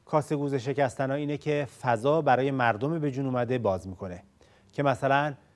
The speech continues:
اه، غارت شده ها بیان خیابون و شعار بدن لاریجانی قاضیه، با دزدا همبازیه. و از این زاویه فکر کنم که شنیدن قسمت‌هایی از این مصاحبه به زحمتش میارزه.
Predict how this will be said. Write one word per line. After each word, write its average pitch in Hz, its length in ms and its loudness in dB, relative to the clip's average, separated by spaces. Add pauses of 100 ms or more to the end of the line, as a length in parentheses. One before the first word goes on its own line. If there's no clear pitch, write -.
(340)
اه، 123 140 0
غارت 123 440 4
شده 120 240 0
ها 139 200 4
بیان 139 280 0
خیابون 127 460 0
و 143 80 2
شعار 127 320 2
بدن 131 440 0 (720)
لاریجانی 120 800 4
قاضیه، 151 800 2 (280)
با 117 180 2
دزدا 107 360 -4
همبازیه. 95 720 -6 (1300)
و 170 40 12
از 170 200 12
این 208 80 2
زاویه 208 260 8
فکر 196 180 2
کنم 196 220 0
که 202 120 -2
شنیدن 160 480 0
قسمت‌هایی 160 840 0
از 131 260 0
این 151 160 0
مصاحبه 135 560 0
به 156 100 -2
زحمتش 110 640 -2
میارزه. 85 480 -8